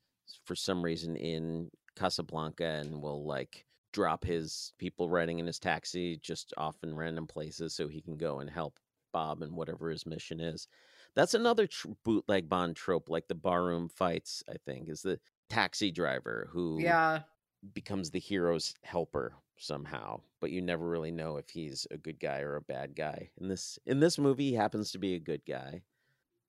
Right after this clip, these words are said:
Speaker 1: But yeah, they just run out of imagination, so they keep playing the, the same ideas over and over. And I think that that's why Killers Are Challenged was so much fun.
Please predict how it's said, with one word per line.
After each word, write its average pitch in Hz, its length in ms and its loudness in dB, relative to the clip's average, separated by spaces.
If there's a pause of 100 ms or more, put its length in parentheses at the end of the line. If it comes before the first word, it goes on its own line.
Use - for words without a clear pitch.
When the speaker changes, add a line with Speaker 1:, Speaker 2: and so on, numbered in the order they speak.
Speaker 1:
But 113 120 6
yeah, 135 180 10
they 98 140 10
just 110 220 0
run 98 300 8
out 90 200 6
of 82 120 0
imagination, 82 760 -2
so 76 120 -4
they 73 380 -4
keep 73 220 -10 (120)
playing 76 320 -6
the, 76 200 -6 (500)
the 80 80 -10
same 80 300 -4
ideas 78 380 -2
over 78 320 -2
and 76 100 -4
over. 78 280 -2
And 80 80 -4
I 101 120 -2 (140)
think 135 280 6
that 104 180 0
that's 101 300 4
why 87 160 4
Killers 87 520 0
Are 78 100 -2
Challenged 76 460 -4
was 73 120 -2
so 78 160 -2
much 69 240 -6
fun. 73 420 -6